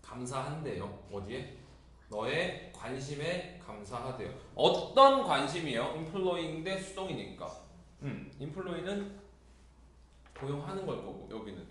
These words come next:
고용되는 거죠. 고용되는 거에 대한 너의 관심. 우리 회사에 의해서 고용되는 거에 대한 너의 관심에 감사하다 이거죠. 삼 번을 넣게 되면 고용되는 것에 대한 관심이죠. 사 번을 넣게 되면 해석이 어떻게 돼요?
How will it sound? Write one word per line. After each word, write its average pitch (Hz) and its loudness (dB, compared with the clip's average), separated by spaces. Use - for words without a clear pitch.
고용되는 127 -4
거죠. 110 0
고용되는 226 4
거에 233 6
대한 - 2
너의 127 2
관심. 117 -8
우리 185 -2
회사에 208 2
의해서 151 0
고용되는 160 -2
거에 180 2
대한 147 2
너의 120 2
관심에 139 0
감사하다 156 6
이거죠. 113 0
삼 277 4
번을 277 12
넣게 214 6
되면 240 4
고용되는 208 6
것에 233 10
대한 180 2
관심이죠. 131 -4
사 180 8
번을 247 12
넣게 185 8
되면 170 0
해석이 202 0
어떻게 107 -4
돼요? 117 -6